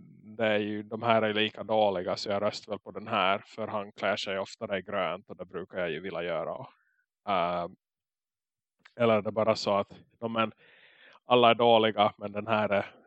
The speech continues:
mer av samma så vi tar den här som är lite annorlunda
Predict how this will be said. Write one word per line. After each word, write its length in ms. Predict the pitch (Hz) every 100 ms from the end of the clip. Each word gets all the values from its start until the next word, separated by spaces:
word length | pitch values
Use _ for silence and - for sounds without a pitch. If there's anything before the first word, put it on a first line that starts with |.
| - -
mer 300 | 107 98 95
av 120 | 87
samma 520 | - 143 147 131 131 -
så 120 | 113
vi 80 | 113
tar 200 | 110 107
den 120 | 104
här 120 | 107
som 160 | - 110
är 40 |
lite 280 | 190 247 147
annorlunda 640 | 180 107 104 104 95 92